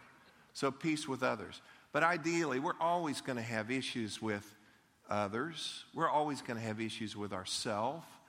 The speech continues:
But the more that we have the peace with God, then peace with self, then I'm gonna be able to have peace with others.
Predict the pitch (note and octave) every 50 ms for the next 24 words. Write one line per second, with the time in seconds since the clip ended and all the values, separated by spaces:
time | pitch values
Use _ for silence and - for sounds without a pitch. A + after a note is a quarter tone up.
0 | - - - - - - - A#2+ G#2+ - B2 B2 C3 D3 E3 F#3+ F#3 D#3+ - D3+
1 | C3+ C#3+ D3 C3+ B2+ B2 A2 - - - D3 D3 C#3+ C#3 - - A#2 B2+ C3+ C3
2 | C3 - - C3+ A#2+ A2 G#2+ G#2+ A2+ B2 C3 B2+ G#2+ B2 B2+ B2 A#2+ A2+ - -
3 | C#3 C#3 C#3+ C#3 - - B2 A#2+ A2 A2+ - - - - - - D#3 C#3 A#2+ G#2
4 | G#2 G#2+ A#2 - - - - - - - - - - _ _ _ _ _ _ _
5 | _ _ - A2 A2+ C3+ E3 F#3 G3+ F#3+ D#3+ C#3+ D3 C3+ C3 A#2 B2 B2 B2 A#2
6 | A#2+ A#2 A2+ A2+ G#2+ G#2 - - C3 A#2 A2+ G#2 - - A2 G#2+ G#2 G#2+ G2 F#2
7 | - - - - - - -